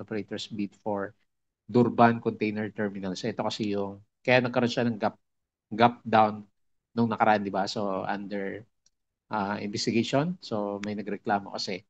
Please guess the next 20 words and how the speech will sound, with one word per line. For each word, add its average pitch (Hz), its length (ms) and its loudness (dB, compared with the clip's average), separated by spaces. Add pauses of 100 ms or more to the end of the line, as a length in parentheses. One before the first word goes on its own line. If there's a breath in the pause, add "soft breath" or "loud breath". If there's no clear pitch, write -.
(340)
Okay, 110 240 2
prepare 156 460 6
for 139 340 4 (140)
P 135 160 6
S 127 100 0
C 135 80 4
bull 120 240 4
run 113 240 2
until 104 640 -4
twenty 101 320 -4
twenty-five. 92 480 -6
Ayan, 92 300 -4
eight 139 180 2
K 127 220 4
daw 120 160 4
tayo 110 240 2
by 101 320 -6 (480)
twenty, 120 580 6
ah, 107 540 2 (160)
twenty-five. 110 580 2